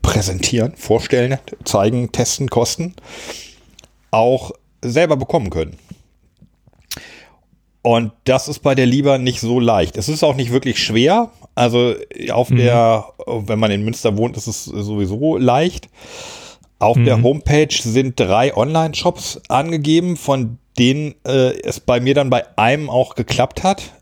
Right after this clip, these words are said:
Speaker 1: Ich glaub, genau, nee, der andere ist
Speaker 2: Mhm.
Speaker 1: Flaschenpost, aber nur in Münster und Umgebung. Und
Speaker 2: Dann
Speaker 1: der
Speaker 2: war das
Speaker 1: dritte
Speaker 2: wahrscheinlich über Amazon?
Speaker 1: Nee, über Foods, F-, foods punkt de.
Speaker 2: Ah, Foods, ja, davon hat er auch erzählt,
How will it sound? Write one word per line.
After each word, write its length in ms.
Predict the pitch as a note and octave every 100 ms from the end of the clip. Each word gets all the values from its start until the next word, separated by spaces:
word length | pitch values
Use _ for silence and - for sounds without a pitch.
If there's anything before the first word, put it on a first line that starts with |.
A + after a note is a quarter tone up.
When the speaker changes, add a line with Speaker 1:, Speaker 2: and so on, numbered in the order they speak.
| -
Speaker 1:
Ich 160 | -
glaub, 180 | C3+ A#2+
genau, 200 | B2 A2+
nee, 140 | G#2+ G2+
der 120 | G2+
andere 220 | A#2+ A#2+
ist 100 | A#2
Speaker 2:
Mhm. 60 | B2
Speaker 1:
Flaschenpost, 600 | A2+ D3 - D3+ - -
aber 160 | A2+
nur 360 | A2 A2+ B2+ G#2+
in 140 | A2+
Münster 300 | A2 A#2+ B2
und 140 | A2+ A2
Umgebung. 500 | G2+ A#2+ D3+ F3+ - _ - - - - - - - _ _ -
Und 220 | A#2+ A#2
Speaker 2:
Dann 80 | A#2+
Speaker 1:
der 140 | A#2
Speaker 2:
war 120 | A#2 A#2+
das 120 | B2
Speaker 1:
dritte 120 | C#3
Speaker 2:
wahrscheinlich 260 | C3 A2+ A2+
über 140 | A2+
Amazon? 400 | B2+ B2 G#2+ D3 - - _ _
Speaker 1:
Nee, 420 | A#2 B2 B2 D3 F3 - - -
über 340 | A#2+ A#2 B2
Foods, 1000 | - - - - - C3 C3+ - - - - - -
F-, 240 | - - -
foods 460 | - A2+ A2+ -
punkt 40 | G2
de. 280 | F2+ F2
Speaker 2:
Ah, 120 | C3 -
Foods, 240 | C3+ -
ja, 140 | A#2
davon 240 | G#2+ G#2+ A#2+
hat 100 | A#2+
er 60 |
auch 80 | G2+
erzählt, 420 | G2 F#2+ F#2+ F2